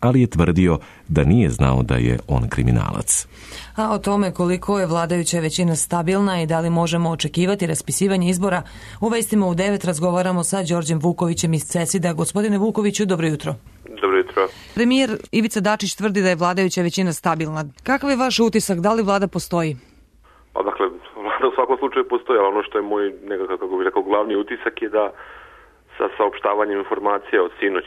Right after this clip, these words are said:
Speaker 3: i od jutros u novinama i o tome šta je bila priroda sastanaka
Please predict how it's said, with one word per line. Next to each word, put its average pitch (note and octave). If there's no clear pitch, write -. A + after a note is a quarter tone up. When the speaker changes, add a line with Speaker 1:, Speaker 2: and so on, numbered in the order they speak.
Speaker 3:
i -
od E2+
jutros F#2+
u F#2+
novinama F2+
i E2+
o E2
tome F#2
šta -
je G2+
bila G2
priroda G#2
sastanaka F#2